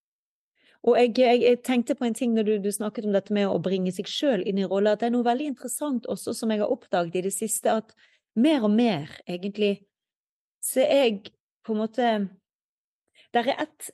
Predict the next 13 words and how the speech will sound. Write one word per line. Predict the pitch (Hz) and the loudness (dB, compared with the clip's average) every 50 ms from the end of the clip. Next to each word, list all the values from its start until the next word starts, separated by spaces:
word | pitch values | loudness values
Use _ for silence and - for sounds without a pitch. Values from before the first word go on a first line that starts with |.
| _ _ - | _ _ 0
der | 226 240 247 254 254 | 2 2 4 4 2
er, | 254 254 - | 2 2 2
der | 233 240 247 | 2 2 2
er | 254 226 | 2 2
veldig | 254 262 277 262 240 | 0 0 0 -2 -2
mye | 233 220 226 233 | -2 0 0 0
av | 220 214 | -2 -2
det | 202 | -6
som | - 202 190 190 | -6 -8 -6 -4
jo | 214 208 180 170 165 | -4 -4 -4 -6 -6
handler | 196 190 196 208 214 202 | -8 -6 -4 -4 -4 -4
om | - 190 175 165 165 | -4 -6 -6 -6 -6
å, | 160 | -6